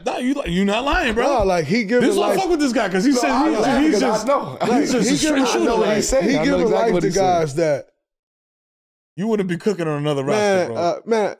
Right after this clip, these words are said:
Speaker 2: a year ago, everybody said Rudy Gobert was the worst trade in the world ever in the history of the N B A.
Speaker 1: Ever.
Speaker 3: That's a true fact.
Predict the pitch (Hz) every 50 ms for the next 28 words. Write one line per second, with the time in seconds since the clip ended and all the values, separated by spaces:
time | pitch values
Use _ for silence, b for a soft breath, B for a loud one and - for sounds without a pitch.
0 | _ _ _ - 151 165 180 202 226 226 202 180 180 175 175 180 185 180 170 165
1 | 160 160 151 143 - 170 156 151 151 160 165 156 147 147 147 143 139 156 147 143
2 | 139 127 127 127 135 143 143 135 - - - 139 135 131 123 123 123 120 120 123
3 | 120 113 104 _ _ _ _ _ _ _ _ _ _ _ _ _ _ _ _ _
4 | _ _ _ - 151 139 120 123 120 117 123 - 127 131 127 131 139 135 - 139
5 | 135 131 135 135 131 127 143 156 160 151 135 139 135 127 120 107 113 110 - -
6 | 127 127 117 - 139 131 -